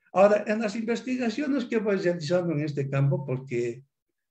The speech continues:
tengo la especialidad o de haber estudiado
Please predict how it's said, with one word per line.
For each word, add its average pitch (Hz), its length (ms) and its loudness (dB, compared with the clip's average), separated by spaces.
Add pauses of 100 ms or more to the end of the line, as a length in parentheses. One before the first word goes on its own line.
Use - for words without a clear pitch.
(140)
tengo 160 260 2
la 131 100 2
especialidad 139 800 -2
o 127 140 -2
de 131 80 -4
haber 139 240 0
estudiado 139 800 0